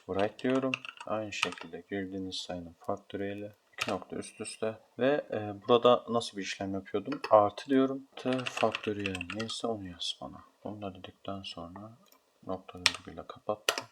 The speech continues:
Ve ardından konsol ekranımızın ekranda durması için de console nokta readline diyorum. C Sharp kodunu da yazdık arkadaşlar. Gördüğünüz gibi hiçbir farklılık yok. İkisi de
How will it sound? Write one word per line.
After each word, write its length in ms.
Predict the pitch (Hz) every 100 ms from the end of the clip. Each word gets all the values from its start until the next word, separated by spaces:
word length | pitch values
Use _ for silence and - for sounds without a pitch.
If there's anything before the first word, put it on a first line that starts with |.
| -
Ve 40 |
ardından 600 | 120 107 110 101 98 95 104 - _ _
konsol 340 | - 104 - 104
ekranımızın 460 | 95 - 92 87
ekranda 400 | 95 - 95 92
durması 440 | 92 92 92 - -
için 300 | - 95 98
de 140 | 123 - - - _ _ -
console 380 | 104 101 - 98
nokta 240 | 92 -
readline 600 | 104 98 92 - 95 92
diyorum. 300 | 90 87 95 104 - 1047 1047 1047 - 1077 1047 - - - _ _ _ - -
C 240 | - 131
Sharp 240 | 120 139 139
kodunu 260 | 135 135
da 40 | 117
yazdık 300 | 98 90 104
arkadaşlar. 400 | 92 104 - 147
Gördüğünüz 360 | 139 131 123
gibi 140 | 120 -
hiçbir 220 | - -
farklılık 460 | 113 110 - 90
yok. 180 | 107 -
İkisi 260 | - - 104
de 200 | 113